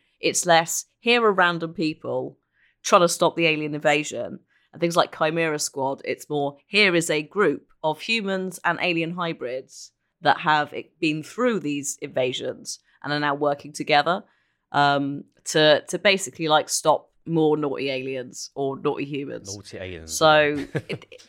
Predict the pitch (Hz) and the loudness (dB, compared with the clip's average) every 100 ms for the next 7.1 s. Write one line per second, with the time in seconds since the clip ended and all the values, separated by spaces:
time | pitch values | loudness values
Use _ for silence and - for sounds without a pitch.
0 | - 247 233 262 247 240 214 208 180 - | -2 0 2 2 2 2 0 0 -2 0
1 | 180 175 175 175 208 220 220 190 165 - | -2 -2 -8 -8 0 2 4 4 4 0
2 | 170 156 156 151 - 147 - 233 208 175 | 2 2 2 -2 -4 -6 -6 -10 -2 0
3 | 165 151 143 147 - - 139 131 131 131 | 0 -4 -4 -4 -4 -4 -4 -4 -8 -14
4 | - - 120 113 - 135 139 139 - - | -14 -12 -8 -8 -4 -2 -2 -4 -12 -14
5 | 135 - - 143 143 127 131 123 - - | -4 -2 0 -2 -8 -10 -8 -8 -10 -14
6 | - 135 - 131 131 - 135 160 - 90 | -10 -2 0 0 -4 -8 -20 -18 -16 -16
7 | 82 | -16